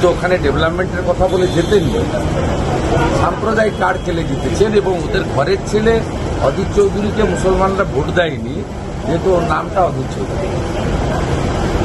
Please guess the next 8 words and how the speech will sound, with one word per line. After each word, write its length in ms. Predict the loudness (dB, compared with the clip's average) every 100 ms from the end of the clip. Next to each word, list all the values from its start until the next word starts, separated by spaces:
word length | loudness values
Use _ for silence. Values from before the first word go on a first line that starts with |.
| 0 0 2 2 2
ওর 120 | 2
নামটা 300 | 2 0 -2
যদি 180 | 0 2
অধীর 360 | 2 0 0 2
চৌধুরী 360 | 2 2 0
না 160 | 0 0
হয়ে 600 | -2 -2 -2 0 0 -2 -2
ওদের 180 | -2